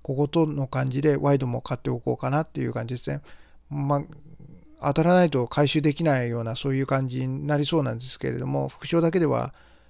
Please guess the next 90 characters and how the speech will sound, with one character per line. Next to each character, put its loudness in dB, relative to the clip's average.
完 2
全 2
な 2
鳥 2
紙 2
な 2
ん -2
で -6
す -6
け -6
れ -4
ど -4
も、 -4
そ -4
う 0
い 0
う -4
ふ -4
う -2
に -6
買 -8
っ -14
て -6
い -6
き -14
た -4
い -2
で -6
す -8
ね。 -8
で、 2
フ -2
ァ 2
ス -2
ト 4
ア 2
プ 0
ロ 8
ー 6
チ、 -4
ア -2
ン -4
コ 4
ー 6
ル 0
プ -2
リ 2
ュ -6
ー、 -12
デ 4
ル -10
タ 4
バ 6
ロ 2
ー -2
ズ、 -6
ま -4
あ、 0
こ -2
こ 6
は 4
夢 4
馬 6
券 2
に -2
近 -2
く -6
な -2
っ -8
ち -6
ゃ -2
う -4
ん -4
で -4
す -6
け -6
れ -4
ど -6
も、 -2
ワ 2
イ 0
ド -2
の -6
ボ -2
ッ -6
ク -8
ス 0
で 2
す -6
ね。 -2